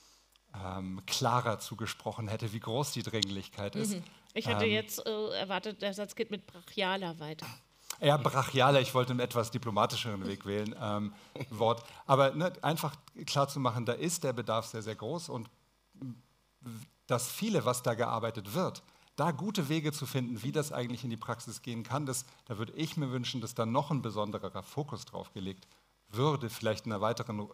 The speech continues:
Speaker 1: ähm, Forschungsrunde. Ein Beispiel war, ähm, es gibt einen Beirat in der, in der, äh, für internationale Mitforschende.
Speaker 2: Mhm.
Speaker 1: Und ein Beirat, ja, einen Praxisbeirat, ich weiß es, wo einfach geprüft werden kann,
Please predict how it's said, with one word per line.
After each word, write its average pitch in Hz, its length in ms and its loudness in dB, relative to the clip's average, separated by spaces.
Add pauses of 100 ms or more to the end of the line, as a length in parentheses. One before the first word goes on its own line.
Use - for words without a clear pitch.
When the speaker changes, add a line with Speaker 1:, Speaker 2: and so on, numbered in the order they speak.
Speaker 1:
ähm, 104 280 -4
Forschungsrunde. 113 680 -2
Ein 127 200 0 (400)
Beispiel 123 380 2
war, 107 360 2 (380)
ähm, 110 480 0
es 113 120 -8
gibt - 160 -8
einen 104 80 -6
Beirat 110 680 4
in 120 100 -4
der, 104 240 -2
in 107 80 -6
der, 101 260 -6 (100)
äh, 120 100 -8
für 113 460 0
internationale 113 800 0 (180)
Mitforschende. 104 760 -4 (180)
Speaker 2:
Mhm. 202 240 -6
Speaker 1:
Und 120 140 -6
ein 110 140 -4
Beirat, 120 480 2 (440)
ja, 139 160 6
einen 120 200 2
Praxisbeirat, 127 840 0
ich 110 100 -4
weiß 165 240 2
es, - 160 -6 (640)
wo 135 240 2
einfach 131 300 -4
geprüft 151 400 -2
werden 123 240 2
kann, 123 320 0